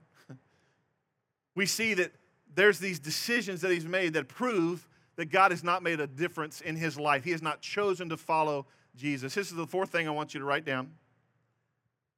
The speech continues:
Our choices reveal our character.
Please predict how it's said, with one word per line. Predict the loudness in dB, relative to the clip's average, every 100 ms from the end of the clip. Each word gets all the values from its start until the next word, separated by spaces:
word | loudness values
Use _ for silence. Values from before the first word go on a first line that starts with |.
| _ _ _ 4
Our | 6 6
choices | 2 2 2 2 -2 -2 -6 -4
reveal | -2 0 0 0 -2 -10 _ _ -6
our | -4
character. | 0 2 0 -6